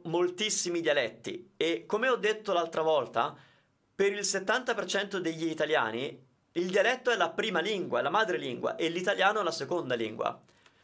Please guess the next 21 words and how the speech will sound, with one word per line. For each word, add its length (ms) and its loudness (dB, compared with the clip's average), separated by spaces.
Tutti 280 -2
parliamo 340 2
italiano, 460 2
ovviamente, 480 -4
però, 340 0
eh, 260 0
qua-, 280 2
adesso... 600 2
Allora, 280 4
quando 260 0
tu 120 -4
dici 240 -2
"i 20 -4
miei 140 0
genitori 400 0
sono 240 -2
di 120 -10
Napoli", 480 0
quando 360 2
sono 180 -4
andati 760 0